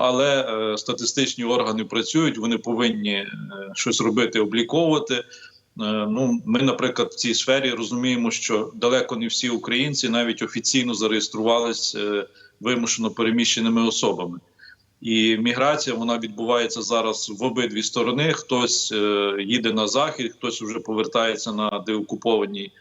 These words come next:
е, населені пункти, хтось, хто був за кордоном, також вже, е, повертається поступово. Тобто, е, внутрішня і зовнішня міграція дуже висока,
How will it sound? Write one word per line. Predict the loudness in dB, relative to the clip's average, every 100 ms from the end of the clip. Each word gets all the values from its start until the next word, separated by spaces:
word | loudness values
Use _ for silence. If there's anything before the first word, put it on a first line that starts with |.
| -20 -20 -20 _ -8
е, | -4 0
населені | 2 2 2 2 -2
пункти, | 0 2 2 2 0 2 -2
хтось, | -4 -2 0 0 -2
хто | -4 -4
був | 0 0
за | 0
кордоном, | -2 -2 0 0 0
також | 0 0 -2 -8
вже, | -6 -2 0 2 0 -2 -14 -20 _ -20 -20 _ _ -16
е, | -12 -10 -8 -8 -8 -10 -2
повертається | 0 0 0 0 0 -4
поступово. | -10 -12 -12 -4 0 0
Тобто, | 0 -4 -6 0 2 2 0 -4 -8
е, | -8 -10 -12 0
внутрішня | 0 2 -2 0 -2
і | 0
зовнішня | 0 2 2 -2 -2 0
міграція | 2 2 0 0 -6
дуже | -6 -6 -4
висока, | -4 -2 2 0 0 -4